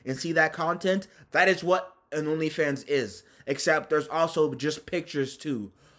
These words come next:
Um, that is OnlyFans. First of all, ladies, not a lot of you, again, not a lot of you, and no matter how toxic I'm s-,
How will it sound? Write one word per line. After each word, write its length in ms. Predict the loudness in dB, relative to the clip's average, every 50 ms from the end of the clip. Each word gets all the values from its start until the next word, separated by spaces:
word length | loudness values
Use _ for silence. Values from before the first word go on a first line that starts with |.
| _ _ _ -6
Um, 760 | -2 0 0 2 2 2 2 0 0 -2 -2 -4 -6 -10 -12 _ _ _ _ _ _ _ _ _ _ _ _ _ -18 -18 -18 _ _ _
that 200 | 2 4 4 4
is 120 | 4 2
OnlyFans. 800 | 0 -4 -2 -2 -2 -2 -2 -4 -4 -4 -6 -10 -16 -18 -18 -20 _ _ _ _ _ _
First 300 | _ 0 2 2 2 2
of 120 | 2 2 4
all, 140 | 4 4 4
ladies, 500 | 4 4 2 2 0 -2 -4 -6 -10 -14 _ _ _ _ _ _ _ _ _ _ _ _ _ _ _ _
not 280 | 0 4 6 6 8 6
a 40 | 6
lot 160 | 6 4 4
of 160 | 4 2 0
you, 440 | -2 -4 -2 -2 -2 -4 -6 -12 -16 -18 -20 -20 -20 _ _ -4
again, 480 | -2 2 2 2 2 2 0 -4 -8 -12 -12
not 320 | -10 -2 4 6 6 8 6
a 60 | 6
lot 240 | 4 4 4 4 4
of 120 | 2 0
you, 240 | -2 -6 -8 -8 -6
and 320 | -4 -2 -2 -2 -4 -6 -6
no 140 | -4 -2 0
matter 240 | 2 4 4 4 4
how 200 | 4 2 0 0
toxic 560 | 0 -2 -2 -2 -2 -2 -4 -6 -8 -8 -6
I'm 180 | -4 -4 -4 -4
s-, 200 | -6 -10 -14